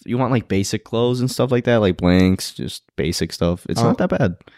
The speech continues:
Speaker 2: When I was working at my first job, I definitely went through a phase in, like, twenty nineteen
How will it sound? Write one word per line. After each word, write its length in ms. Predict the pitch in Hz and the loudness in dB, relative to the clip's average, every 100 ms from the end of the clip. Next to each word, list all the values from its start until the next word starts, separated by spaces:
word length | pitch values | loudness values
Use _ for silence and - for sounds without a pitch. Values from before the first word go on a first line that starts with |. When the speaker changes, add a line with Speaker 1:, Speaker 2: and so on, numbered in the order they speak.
| _ _ _ | _ _ _
Speaker 2:
When 180 | 123 123 | -2 2
I 60 | |
was 160 | 139 127 | 2 0
working 440 | 117 131 139 147 139 | 0 0 0 0 0
at 60 | 113 | 0
my 140 | 107 | -4
first 400 | - 120 117 - | -4 -2 0 0
job, 220 | 113 107 107 | 0 0 0
I 80 | 104 | 0
definitely 380 | 113 113 123 | -2 -2 -2
went 240 | 113 113 113 | 0 -2 -2
through 160 | 110 | -4
a 60 | 104 | -4
phase 440 | - 104 113 113 | -4 -2 -2 -2
in, 140 | 110 98 | -4 -4
like, 180 | 95 95 | -6 -8
twenty 300 | 110 110 107 | -6 -4 -4
nineteen 640 | 101 107 - 110 120 | -4 -6 -6 -6 -6